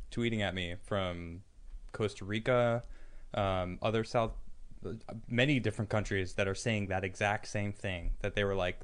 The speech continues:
"Look, thank you for helping us prepare. And by the way, I definitely was at the store and I saw, they were telling me that,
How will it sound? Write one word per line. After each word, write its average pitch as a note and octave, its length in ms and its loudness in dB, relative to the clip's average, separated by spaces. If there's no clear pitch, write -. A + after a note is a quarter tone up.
"Look, A#2+ 260 2
thank A2+ 240 4
you A2+ 60 0
for G2+ 400 2
helping G#2+ 280 2
us G2 120 -2
prepare. D3+ 540 4
And A2+ 400 4
by A2+ 160 8
the A2+ 80 4
way, G#2+ 520 4
I G2+ 120 2
definitely A2 720 2
was G2+ 420 -2
at A2 180 6
the A2 60 -2
store G#2+ 500 4
and G2+ 140 0
I F#2 60 0
saw, G#2 420 0
they G#2 140 4
were G2+ 80 4
telling A2 320 4
me G#2+ 140 2
that, F#2 420 2